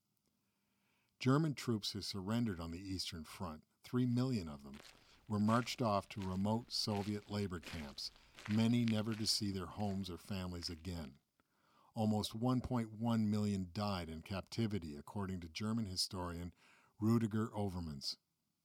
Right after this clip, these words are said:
"Millions of Germans in Eastern Europe met the same tragic fate, paying with life and limb for the crimes of Nazi Germany," wrote Haab.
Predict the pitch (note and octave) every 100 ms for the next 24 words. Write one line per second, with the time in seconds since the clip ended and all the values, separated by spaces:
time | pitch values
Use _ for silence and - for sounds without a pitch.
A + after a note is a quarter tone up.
0 | _ _ _ _ _ _ _ _ A2 B2+
1 | D3 C#3+ A2+ F#2 - B2 B2 A#2+ B2 G2+
2 | A2+ A#2+ - A#2+ G#2+ G#2+ A2 A2 - G#2
3 | - G2 - A#2 A2+ A2+ - A2+ G#2 G2+
4 | G#2+ - - G#2+ G2+ - _ _ _ _
5 | _ - G#2+ A#2 A#2+ A2 G2+ G#2+ G#2+ A#2
6 | A#2 - G2+ F#2+ G2+ A2 F#2 D#2+ D2 F#2
7 | F2 - A2 G#2 G2+ G2 F2+ G2 F#2+ -
8 | F#2+ F2 G2+ G2 F2 E2 E2 E2 - F#2+
9 | G2 F#2+